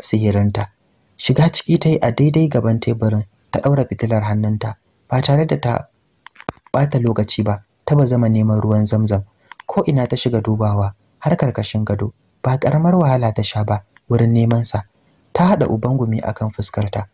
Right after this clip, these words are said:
a ƙarshe ta gano, daga ƙarshe ta gano ta a sakon littattafan da ke a cikin ma'adanarsu. Plastic veil, 'yar ƙaramar roba kalar wadda ake zuba ruwan allura.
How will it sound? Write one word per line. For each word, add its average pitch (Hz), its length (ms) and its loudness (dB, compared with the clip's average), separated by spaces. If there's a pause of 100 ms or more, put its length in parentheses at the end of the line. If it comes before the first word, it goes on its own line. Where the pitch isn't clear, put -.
(240)
a 110 80 -2
ƙarshe 117 400 0
ta 139 120 2
gano, 135 340 2 (540)
daga 123 220 0
ƙarshe 127 360 0
ta 147 100 2
gano 147 340 4
ta 123 200 -4 (260)
a 107 80 0
sakon 135 380 0
littattafan 110 500 0
da 113 80 2
ke 104 180 -2
a - 100 -2
cikin 113 360 -4 (180)
ma'adanarsu. 120 800 -2 (640)
Plastic 139 520 0 (320)
veil, 104 300 2 (440)
'yar 170 160 2
ƙaramar 113 400 2
roba 113 380 0 (100)
kalar 123 240 0
wadda 104 280 0
ake 110 300 -2
zuba 113 260 0
ruwan 104 300 0
allura. 101 480 0